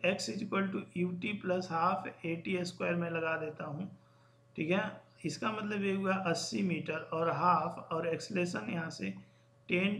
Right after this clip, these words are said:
टी का square, तो ये आ जाएगा फ़ाइव और ये आ जाएगा सिक्सटीन, कट जाएगा, तो टाइम टी के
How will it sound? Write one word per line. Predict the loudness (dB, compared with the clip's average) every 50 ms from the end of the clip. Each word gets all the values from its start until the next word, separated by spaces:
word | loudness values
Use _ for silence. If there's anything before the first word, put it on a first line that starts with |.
| -2
टी | 0 0 0 2
का | 0 -2 0 0 0 -2
square, | -2 -2 -2 0 0 0
तो | 0 -2 -2 0
ये | 2 4 4
आ | 4
जाएगा | 4 4 4 4 4 4 2 2 0
फ़ाइव | 0 4 4 4 6 4 2 -2 -4 -8 -14 -20 -20 -20 -20 -20 -16 _ 0
और | 2 2 2 4
ये | 4 4
आ | 4
जाएगा | 4 4 4 4 4 4 4 4 4 2 -2 -8 -12
सिक्सटीन, | -12 -6 -4 -4 -4 -4 -8 -6 -2 -2 0 0 0 -2 -6 -12 -18 -20 -20 -20 -20 -20 -16 -6
कट | -2 -2 0 0 2
जाएगा, | 2 4 4 4 4 2
तो | 0 -2 -4 -2 0
टाइम | 0 2 2 2 0 0
टी | 0 -2 -2 -4 -4
के | -4 -6